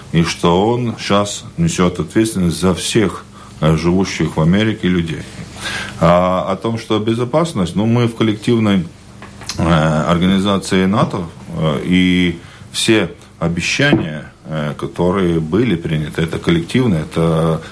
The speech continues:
организация, которая, э, живет на консенсусе. И Америка наш стратегический партнер издавна, и те вложения, которые, ресурсы она вложила в нашу государство,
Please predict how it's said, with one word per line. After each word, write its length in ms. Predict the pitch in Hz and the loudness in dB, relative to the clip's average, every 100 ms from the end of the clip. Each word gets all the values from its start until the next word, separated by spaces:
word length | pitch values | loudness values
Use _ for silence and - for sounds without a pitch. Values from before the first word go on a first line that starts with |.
| - | 0
организация, 600 | 87 87 87 98 98 87 | 2 4 2 0 0 -2
которая, 760 | 90 92 90 87 85 82 85 71 - - - - - - - | 0 0 2 2 2 2 0 -4 -14 -14 -12 -12 -14 -14 -2
э, 320 | 85 82 80 | 2 4 4
живет 400 | 78 87 92 95 | 2 2 2 0
на 80 | 87 | -2
консенсусе. 760 | 80 90 87 127 123 - - 65 - - - - - - | 0 0 2 0 0 -6 -8 -10 -12 -16 -14 -14 -14 0
И 640 | 80 82 80 82 80 - - | 4 4 4 2 0 -4 -8
Америка 420 | - 87 107 113 98 | -2 0 2 2 0
наш 200 | 95 92 | 0 0
стратегический 640 | 92 90 95 95 - 104 | -2 -2 -2 -2 -2 -2
партнер 500 | 98 101 - 120 131 110 - | 0 -2 2 2 2 -2 0
издавна, 580 | 104 110 95 87 82 | 0 2 2 4 4
и 240 | 85 85 80 - - - - - - - | 4 2 -2 -8 -18 -18 -16 -16 -14 0
те 360 | 104 95 92 82 - - - - | 4 4 2 -2 -8 -20 -20 -8
вложения, 640 | 80 76 95 92 131 190 185 | -4 2 2 4 2 2 2
которые, 840 | 139 117 117 113 101 92 85 82 82 | 0 0 0 2 2 2 2 0 -2
ресурсы 460 | 78 - 180 190 | -2 0 0 2
она 260 | 147 117 104 | -2 0 0
вложила 440 | 90 90 98 98 82 | 0 0 2 2 2
в 40 | |
нашу 240 | 85 82 90 | 0 0 0
государство, 360 | 90 - 82 | 0 0 -4